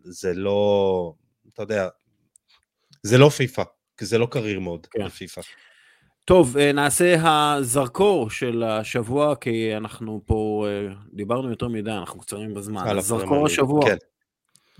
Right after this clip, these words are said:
Speaker 1: אה, מי שניצח את פריס סן ז'רמן, אה, לואיס אופנדה, חלוץ בלגי בן עשרים ושתיים,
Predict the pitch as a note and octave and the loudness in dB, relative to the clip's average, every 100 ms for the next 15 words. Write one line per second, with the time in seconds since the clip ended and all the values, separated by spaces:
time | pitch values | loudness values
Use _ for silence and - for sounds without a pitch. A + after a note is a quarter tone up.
0 | - - B2+ B2+ B2+ C3 B2 - - B2+ | -4 6 10 12 12 10 6 -4 -4 0
1 | C#3 - D3+ D3 C#3+ C#3+ C3 D#3 F#3 E3+ | 0 2 2 4 2 0 0 0 0 -2
2 | - B2+ A2+ G#2+ A2 F#2+ G2 F#2 F#2 F#2 | 0 0 0 -2 -4 -2 -2 -2 -4 -4
3 | F#2 F#2 G2 B2+ - A2+ - A#2+ A#2+ G2 | -4 -4 -4 -4 -4 -6 -2 -2 0 -4
4 | F#2 - - _ - G2+ A#2 - F#2+ A#2 | -6 -14 -20 _ -6 0 0 2 4 4
5 | A#2 G#2+ A2 G#2 - A2 G2 - - A2 | 4 2 2 -2 -6 -6 -6 -6 -2 2
6 | A2 G#2+ F#2+ | 2 0 -6